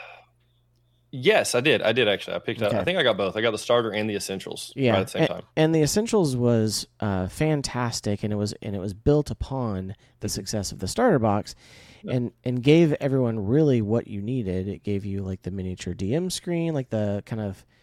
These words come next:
Speaker 2: thicker
Speaker 1: Mm-hmm.
Speaker 2: card stock, so it's not like a full D M screen. But it gave, uh, more dice, gave, you know, better rules for, for everything, as well as, uh, more, uh, accessories to go with it,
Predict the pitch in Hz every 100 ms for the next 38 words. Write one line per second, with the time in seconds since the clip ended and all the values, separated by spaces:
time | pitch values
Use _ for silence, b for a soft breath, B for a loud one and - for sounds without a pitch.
0 | _ _ - 135 113 - 135 131 131 -
1 | 135 127 127 - - 117 101 101 - 110
2 | 107 110 107 - - 104 107 - b b
3 | b b b b - 139 107 135 127 127
4 | 123 110 - 117 101 98 92 80 123 175
5 | 151 135 131 131 - 113 101 101 98 92
6 | 110 _ - - 131 131 131 123 67 -
7 | 127 113 110 113 - 117 113 104 - -
8 | 107 104 101 104 104 107 101 95 101 104
9 | 107 95 95 98 98 98 - - _ _
10 | _ _ 107 95 95 - - 113 107 107
11 | 98 104 - _ _ _ _ - 87 65
12 | - - 113 - 107 98 - 98 98 101
13 | 95